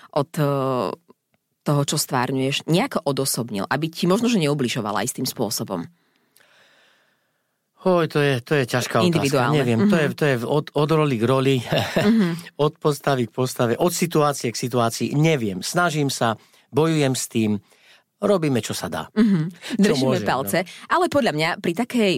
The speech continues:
Speaker 1: postave, ale, e, dubbingovo stvárnenej, ktorú stvárňuješ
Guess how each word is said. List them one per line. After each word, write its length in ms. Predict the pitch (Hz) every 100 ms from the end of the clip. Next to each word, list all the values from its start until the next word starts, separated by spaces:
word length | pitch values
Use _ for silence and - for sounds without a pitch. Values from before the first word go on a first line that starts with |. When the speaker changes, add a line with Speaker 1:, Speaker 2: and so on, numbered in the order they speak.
| -
Speaker 1:
postave, 720 | 151 135 - 139 139 151 185 -
ale, 280 | 156 143 139
e, 180 | 135 90 131 147 120 95
dubbingovo 640 | - 180 131 147 143 135 135
stvárnenej, 800 | - 147 123 123 123 120 135 170
ktorú 300 | 175 156 156
stvárňuješ 640 | - 165 147 151 143 147